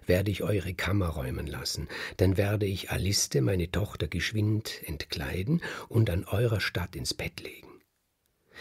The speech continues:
Ich habe schon mit ihr darüber geredet und sie hat eingewilligt.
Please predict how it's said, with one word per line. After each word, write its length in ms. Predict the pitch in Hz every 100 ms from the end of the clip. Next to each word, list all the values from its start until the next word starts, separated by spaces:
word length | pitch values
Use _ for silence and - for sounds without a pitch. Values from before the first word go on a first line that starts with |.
| -
Ich 180 | 113
habe 180 | 101 117
schon 180 | - 87
mit 140 | 76
ihr 60 | -
darüber 320 | 85 71 73
geredet 480 | 69 73 87 87 -
und 100 | 67
sie 80 | 80
hat 120 | -
eingewilligt. 800 | 82 95 80 76 80 - - -